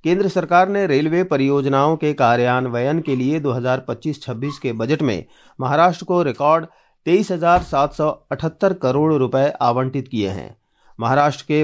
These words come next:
बजट आवंटन पर एक संवाददाता सम्मेलन को संबोधित करते हुए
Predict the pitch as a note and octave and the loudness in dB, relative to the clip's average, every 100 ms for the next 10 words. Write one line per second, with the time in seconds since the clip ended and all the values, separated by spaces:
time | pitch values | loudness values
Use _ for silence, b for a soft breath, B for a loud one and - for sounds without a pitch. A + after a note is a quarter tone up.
0 | B2+ A#2+ C3+ - A#2 A2+ B2 C3 D#3+ D3 | 0 -2 -2 0 2 2 0 -2 -2 -2
1 | D3 - C3 C3 B2 A#2+ A#2 A#2 A#2 C#3+ | -4 -2 -2 -4 -4 0 0 0 -2 -2
2 | C#3+ C3 A#2+ B2+ C#3+ C3+ C3+ A2+ A#2 C3 | -2 -4 -4 -4 -6 -6 -6 -6 -6 -6
3 | C3 A2 G#2+ D#3 D#3+ F3 | -6 -8 -4 0 0 0